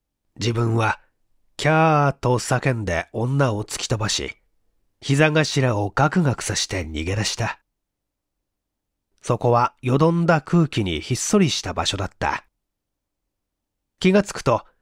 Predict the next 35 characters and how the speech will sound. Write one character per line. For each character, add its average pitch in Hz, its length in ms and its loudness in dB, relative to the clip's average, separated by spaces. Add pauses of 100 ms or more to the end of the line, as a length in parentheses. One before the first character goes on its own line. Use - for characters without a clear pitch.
(160)
自 147 120 2
分 170 220 4
は 151 160 4
石 - 340 -4
灯 233 200 4
の 220 140 4
よ 208 160 4
う - 20 2
な 165 120 4
も 156 120 2
の 156 100 4
に 120 140 0
腰 139 260 -2
を 131 80 2
か 123 140 -2
け、 - 280 -4 (220)
そ - 160 4
ば 208 140 4
に 139 180 2
若 160 260 2
い 190 120 2
女 156 300 2
が 76 220 0
自 113 160 -6
分 202 220 2
の 196 140 4
顔 160 320 4
を 147 80 2
覗 135 240 2
き - 80 -12
込 175 140 0
ん 120 40 -2
で 78 80 -4
い 76 80 -8
た。 - 300 -6